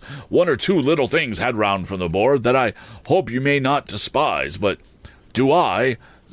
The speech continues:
said Mister Pumblechook, getting up against the moment after he had sat down, "see afore me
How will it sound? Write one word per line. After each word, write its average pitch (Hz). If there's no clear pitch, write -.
said 73
Mister 73
Pumblechook, 71
getting 73
up 78
against 78
the 65
moment 80
after 80
he 80
had 65
sat 85
down, 76
"see 165
afore 165
me 110